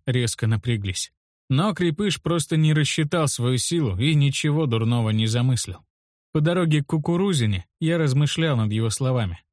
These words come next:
Игроку, достигшему статуса Герд, нужны были спутники и единомышленники. Такой сильный боец, как космодесантник Эдуард, в постепенно формирующийся отряд Комара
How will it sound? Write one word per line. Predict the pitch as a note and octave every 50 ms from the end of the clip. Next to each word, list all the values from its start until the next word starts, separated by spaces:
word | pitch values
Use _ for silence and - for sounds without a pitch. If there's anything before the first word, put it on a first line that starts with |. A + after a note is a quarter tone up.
| _ _ _ _ -
Игроку, | - B2+ C3 C3 C3+ C3+ C#3 - - F3 C#3+
достигшему | A2 G#2+ G#2 - - C#3 B2 - - - A#2 A2+ A2+ G#2+
статуса | - - - A#2 G#2+ - A2+ G#2 - A2+ G#2
Герд, | G2 G2+ B2 D#3 D#3 E3 - - - _ _
нужны | - B2 A#2+ A#2 A#2 C3 C3+
были | B2+ B2+ A#2+ B2 A#2+
спутники | - - - D#3+ D3+ C#3 - G#2+ G2+ - -
и | A2 A2+ A2+
единомышленники. | A#2 A#2 B2 B2 B2+ C3 C#3+ D3+ C3+ - - F2+ E2+ F2 F2+ - G#2+ - - _ _ _ _ _ _ _ -
Такой | C3 B2 A#2 - E3 D3
сильный | - - D3+ C#3 C3 B2 A#2
боец, | A2 A2+ A#2 B2 B2+ C#3+ C#3+ - - -
как | - A#2+ G#2+ -
космодесантник | - C3+ B2+ - - C#3 B2 A#2+ A2 A#2 A2+ - - C#3+ C#3 C3 - - A2+ A#2 A2 - -
Эдуард, | A#2 G2+ G#2+ G#2+ A#2+ C#3+ D3+ - - - _ _ _ _ _
в | - - -
постепенно | - D3 A#2+ - - C#3 A#2+ - D3 C3 B2 A#2
формирующийся | - - B2+ A#2+ B2 B2+ B2+ C#3 C3+ B2 A2 - - A2+ G2+ - - A#2+
отряд | - - C3 B2 - C3+ C3 B2 A#2
Комара | - - A#2 A2 A2+ A#2 C3+ D#3+ D3+ B2